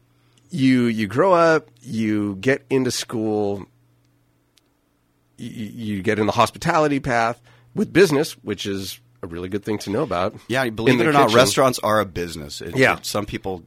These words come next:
Speaker 2: this just blows their minds, but they, the idea is to actually make some money.
Speaker 1: <laughs> And how did you decide that in the kitchen is where you wanted to be?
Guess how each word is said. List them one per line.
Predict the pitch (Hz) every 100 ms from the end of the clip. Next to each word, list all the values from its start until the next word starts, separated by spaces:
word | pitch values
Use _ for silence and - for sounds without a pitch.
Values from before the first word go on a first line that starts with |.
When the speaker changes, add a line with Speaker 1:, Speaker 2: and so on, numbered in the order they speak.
| -
Speaker 2:
this | 92 82
just | 90 -
blows | 90 82 78
their | 78
minds, | 80 78 76
but | 87 -
they, | 107 107 -
the | 98 98
idea | 110 123 127
is | 101 95
to | -
actually | 95 95 98
make | 92 90
some | -
money. | 82 76 - _ _ - - 127
Speaker 1:
<laughs> | - 156 - - 214 185
And | 139
how | 160
did | 185 160
you | 165
decide | 147 - 135 120
that | 117 -
in | 120 120
the |
kitchen | 107 113 - 92
is | 85
where | 82
you | 78
wanted | 73 73 69
to |
be? | 69 -